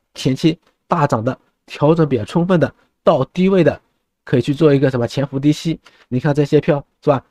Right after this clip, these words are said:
前期是不是涨幅比较好的，现在在低点的，突然一下就起来了，对不对？你看这些好多票都跟这种趋势有关，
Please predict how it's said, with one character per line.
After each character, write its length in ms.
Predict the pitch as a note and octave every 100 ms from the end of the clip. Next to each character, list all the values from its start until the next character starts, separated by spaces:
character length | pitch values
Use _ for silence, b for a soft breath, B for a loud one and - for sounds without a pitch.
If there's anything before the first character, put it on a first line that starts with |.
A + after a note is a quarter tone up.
| _
前 160 | - D3
期 100 | D3
是 140 | -
不 100 | D3+
是 60 | D3+
涨 180 | C#3+ A2+
幅 120 | C3
比 80 | C3+
较 80 |
好 120 | C#3 G#2+
的， 60 |
现 160 | A2 D3+
在 80 | C#3
在 80 | C#3
低 160 | -
点 140 | C#3+ A#2
的， 100 | - _ -
突 120 | D#3
然 60 |
一 20 | C#3
下 120 | C#3+
就 100 | C3+
起 160 | -
来 100 | G#2+
了， 140 | G2+ G2+ _
对 80 | C#3
不 60 |
对？ 100 | C3
你 120 | A#2
看 120 | A2+ C#3
这 80 |
些 140 | C#3 C3 b b
好 180 | - C#3+
多 80 | F3+
票 160 | A3+
都 180 | D3+ E3 -
跟 300 | D#3 D#3 D3+ - _ _ _ _ _ _ _ _
这 120 | -
种 160 | C#3 B2
趋 360 | - - - E3
势 220 | - C3 - _
有 140 | A2 F#2+
关， 260 | C#3+ E3